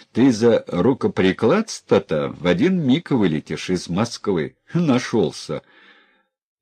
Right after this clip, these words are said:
Для тебя мы её ростили. Что ты руки тут распускал?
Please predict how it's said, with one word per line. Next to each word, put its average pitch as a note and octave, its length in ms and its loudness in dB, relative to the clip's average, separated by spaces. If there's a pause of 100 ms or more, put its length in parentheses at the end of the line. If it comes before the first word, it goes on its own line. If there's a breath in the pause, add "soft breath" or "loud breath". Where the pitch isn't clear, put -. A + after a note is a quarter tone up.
(120)
Для B2+ 260 2
тебя D#3+ 380 4
мы G3+ 140 0
её G2+ 300 4
ростили. D#2+ 800 -2 (120)
Что - 240 0
ты F#2 440 0 (300)
руки - 340 0
тут - 380 -8 (120)
распускал? F#2+ 920 -4